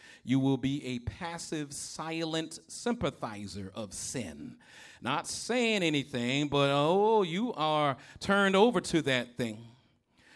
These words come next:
A very active partner of sin in fellowship of others who have chosen to follow suit in such deceit. You will not speak God's truth against sin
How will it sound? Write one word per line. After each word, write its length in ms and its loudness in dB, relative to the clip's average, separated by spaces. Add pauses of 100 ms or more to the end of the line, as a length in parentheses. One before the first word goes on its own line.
(220)
A 80 -2
very 400 4
active 560 0
partner 540 0
of 100 -10
sin 380 -4
in 140 -2
fellowship 760 0
of 160 2
others 460 2
who 160 -2
have 240 -2
chosen 500 -6
to 160 -6
follow 480 0
suit 480 -4
in 160 -6
such 500 -12
deceit. 600 -12 (640)
You 160 0
will 120 2
not 220 2
speak 560 -4
God's 480 0
truth 520 -4
against 520 -4
sin 540 0